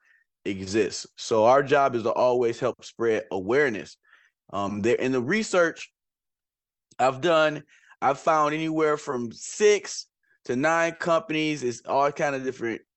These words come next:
you know, parameters that qualifies, like how it was founded, based on, um, who has major-, majority shareholder ownership. It, it may not have been founded as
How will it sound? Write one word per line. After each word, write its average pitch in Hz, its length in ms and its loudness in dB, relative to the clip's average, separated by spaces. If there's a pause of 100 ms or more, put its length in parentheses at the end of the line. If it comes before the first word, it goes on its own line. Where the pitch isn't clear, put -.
(120)
you 80 100 -4
know, 95 180 0
parameters 139 840 0
that 110 120 -8
qualifies, 131 800 0
like 110 160 -4
how 123 240 -2
it 104 60 -4
was 98 160 -10
founded, 147 800 0 (440)
based 123 380 -2
on, 110 600 -6
um, 98 400 -2
who 135 160 -4
has 123 240 2
major-, 104 540 -2
majority 127 680 -2 (300)
shareholder 160 920 0
ownership. 151 560 -2
It, 135 180 -4
it 123 120 -2
may 131 260 0
not 127 220 -2
have 110 120 -6 (120)
been 143 200 -4
founded 156 540 -2
as 147 420 0